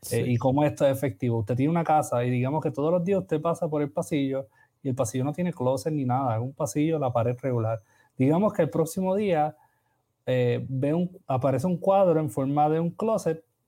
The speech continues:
Speaker 1: con dos pies de profundidad. Y usted
Speaker 2: Ujú.
Speaker 1: dice, "Espérate, pero yo no, no, no sabía que yo tenía un closet, yo debo estar loco, yo no había visto eso ahí".
Speaker 2: <laughs>
Speaker 1: Digamos que después
Speaker 2: Ajá.
Speaker 1: ese cuar-, eso se convierte en un pasillo, un pasillo que te lleva a otros cuartos, otras habitaciones.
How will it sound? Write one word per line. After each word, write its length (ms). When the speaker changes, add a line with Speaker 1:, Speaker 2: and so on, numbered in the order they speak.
Speaker 1:
con 440
dos 220
pies 220
de 100
profundidad. 500
Y 80
usted 180
Speaker 2:
Ujú. 0
Speaker 1:
dice, 180
"Espérate, 460
pero 220
yo 460
no, 300
no, 220
no 200
sabía 480
que 160
yo 160
tenía 180
un 60
closet, 240
yo 80
debo 140
estar 160
loco, 320
yo 120
no 100
había 140
visto 280
eso 140
ahí". 220
Speaker 2:
<laughs> 300
Speaker 1:
Digamos 360
que 100
después 440
Speaker 2:
Ajá. 120
Speaker 1:
ese 140
cuar-, 400
eso 240
se 120
convierte 480
en 60
un 160
pasillo, 560
un 140
pasillo 320
que 60
te 80
lleva 140
a 20
otros 240
cuartos, 460
otras 220
habitaciones. 640